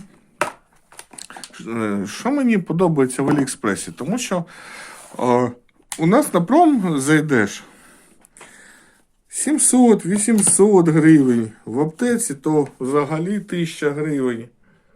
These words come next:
Якщо з голосовим управлінням, то теж... Дорого. Дурні такі ціни поставали.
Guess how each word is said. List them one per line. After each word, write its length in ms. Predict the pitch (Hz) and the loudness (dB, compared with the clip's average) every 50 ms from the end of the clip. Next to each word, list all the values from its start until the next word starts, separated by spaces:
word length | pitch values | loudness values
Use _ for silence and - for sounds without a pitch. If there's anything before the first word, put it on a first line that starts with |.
| _ _ | _ _
Якщо 340 | 120 131 143 - - 208 196 | -12 -12 -12 -6 -4 -2 -2
з 40 | 165 | 0
голосовим 640 | 160 165 185 180 170 - - 185 214 208 196 180 | 0 0 -2 -2 -4 -6 -4 -2 0 2 2 0
управлінням, 560 | 170 165 160 165 170 175 202 202 175 143 127 123 | 0 0 2 2 2 4 4 4 4 2 0 -2
то 200 | - 135 127 123 - - - - - - - - - - _ _ | -2 -4 -4 -4 -6 -12 -20 -20 -20 -20 -20 -20 -20 -20 _ _
теж... 360 | - 214 233 208 196 - - - - - - - - - - - - - _ _ _ - - - - - - - - - _ _ - - - - | -2 2 2 2 2 0 -2 -4 -6 -6 -6 -6 -6 -6 -6 -6 -10 -16 _ _ _ -20 -20 -20 -20 -20 -20 -20 -20 -20 _ _ -20 -20 -16 -14
Дорого. 840 | 110 131 139 180 269 254 202 143 127 110 101 95 92 92 95 101 104 104 101 104 - - - - | -12 -4 2 4 6 6 6 6 6 4 0 -2 -4 -6 -6 -8 -8 -10 -14 -16 -16 -20 -20 -18
Дурні 480 | - - 113 123 175 226 262 277 277 233 | -16 -12 0 2 2 4 4 4 2 2
такі 320 | 208 - 185 170 - 190 | 0 -2 -4 -4 -6 -8
ціни 600 | 165 - - - - - - 302 208 156 120 104 110 110 - _ _ _ _ _ - - - - - - | -6 -4 -4 -6 -6 -6 -4 -2 0 0 0 -2 -4 -8 -14 _ _ _ _ _ -20 -20 -20 -20 -14 -12
поставали. 840 | 139 131 - - - 147 135 131 120 110 101 95 95 95 95 95 | -8 -8 -8 -6 -4 -4 -2 0 0 0 0 0 0 -2 -4 -6